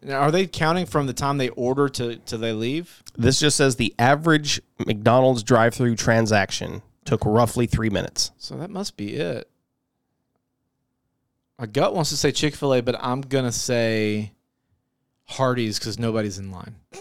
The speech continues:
Speaker 2: <laughs> Another burn. <laughs> Uh, that's a good guess, but it is actually Wendy's
Speaker 1: Oh.
Speaker 2: at a hundred and thirty-three second turnaround time.
Speaker 1: Wow. That's pretty fast.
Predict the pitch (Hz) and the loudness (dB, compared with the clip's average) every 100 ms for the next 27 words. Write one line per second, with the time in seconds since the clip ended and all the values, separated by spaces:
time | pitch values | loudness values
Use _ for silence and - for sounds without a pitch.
0 | - - - - - - - - 143 127 | -20 -20 -20 -20 -8 -8 -8 -2 2 2
1 | - 127 123 135 131 127 123 - - - | 4 2 4 4 4 4 0 -4 -10 -4
2 | - - - - - - - - - - | -6 -2 -6 -4 -6 -4 -6 -6 -6 -8
3 | _ - _ - - - - - - 160 | _ -14 _ -20 -18 -16 -16 -16 -2 4
4 | 156 160 147 147 139 127 127 113 107 - | 6 8 6 4 2 2 2 4 2 2
5 | 120 110 135 123 117 110 135 175 214 151 | 0 0 2 4 4 4 2 2 2 4
6 | 135 139 - _ _ 110 101 139 185 117 | 4 2 0 _ _ -2 4 6 6 6
7 | 92 104 110 - - 139 240 - - _ | 4 2 0 -2 -2 -2 -2 -6 -12 _
8 | - 120 120 131 117 104 135 123 - 139 | 2 4 6 4 2 4 4 4 4 4
9 | 156 - 104 - - 107 98 92 - 92 | 4 4 0 0 -4 -2 0 0 0 -4
10 | 87 - 92 131 104 - _ _ _ _ | -4 -8 -8 -8 -8 -12 _ _ _ _
11 | _ _ _ _ - - 92 107 104 90 | _ _ _ _ -14 -10 -10 -8 -8 -8
12 | - | -12